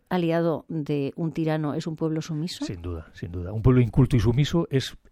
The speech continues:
Speaker 2: es el territorio perfecto para un tirano. Ah, lo era, lo fue en la Grecia antigua, lo fue en la Roma de los emperadores y lo es en la España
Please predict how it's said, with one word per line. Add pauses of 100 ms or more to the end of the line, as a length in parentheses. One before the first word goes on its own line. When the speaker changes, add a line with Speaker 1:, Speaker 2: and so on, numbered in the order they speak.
(140)
Speaker 2:
es
el
territorio
perfecto
para
un
tirano. (580)
Ah,
lo
era,
lo
fue
en
la
Grecia
antigua,
lo
fue (240)
en
la
Roma
de
los
emperadores
y
lo
es
en
la
España